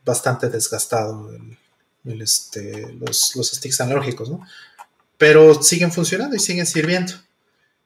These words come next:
Un, estoy casi seguro que si utilizara un control de GameCube con la misma intensidad, eh,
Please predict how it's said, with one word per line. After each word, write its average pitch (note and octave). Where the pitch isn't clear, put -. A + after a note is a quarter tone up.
Un, F3+
estoy G3+
casi -
seguro D3+
que A#2+
si B2
utilizara C3
un D3
control C3+
de C3
GameCube C3+
con B2
la B2+
misma C#3+
intensidad, C3+
eh, B2